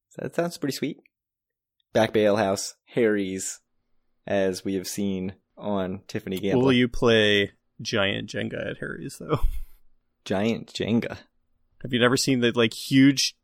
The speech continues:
Speaker 2: Jenga set at Harry's?
Speaker 1: No.
Speaker 2: I think so.
Speaker 1: At
Speaker 2: Yeah,
Speaker 1: Harry's
Speaker 2: they've
Speaker 1: Oyster
Speaker 2: got, they've
Speaker 1: Bar.
Speaker 2: got,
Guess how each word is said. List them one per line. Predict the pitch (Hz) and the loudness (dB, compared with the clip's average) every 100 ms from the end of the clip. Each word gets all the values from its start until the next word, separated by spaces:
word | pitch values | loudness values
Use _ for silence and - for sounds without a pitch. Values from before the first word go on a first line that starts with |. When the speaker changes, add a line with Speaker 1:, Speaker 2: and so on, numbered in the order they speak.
| _ - | _ 0
Speaker 2:
Jenga | 143 233 139 | 4 6 4
set | - 156 165 - | 4 2 2 0
at | 135 | 2
Harry's? | 139 151 196 220 | 4 2 0 0
Speaker 1:
No. | 131 | 0
Speaker 2:
I | - 127 | 2 0
think | 202 | 0
so. | 349 135 175 - - - - - _ - - - | 4 4 4 -6 -20 -20 -20 -20 _ -20 -8 2
Speaker 1:
At | 110 - | 4 6
Speaker 2:
Yeah, | 131 | 6
Speaker 1:
Harry's | - 156 | 8 8
Speaker 2:
they've | 190 | 8
Speaker 1:
Oyster | 117 | 8
Speaker 2:
got, | 165 | 8
they've | 185 | 8
Speaker 1:
Bar. | |
Speaker 2:
got, | 87 | 8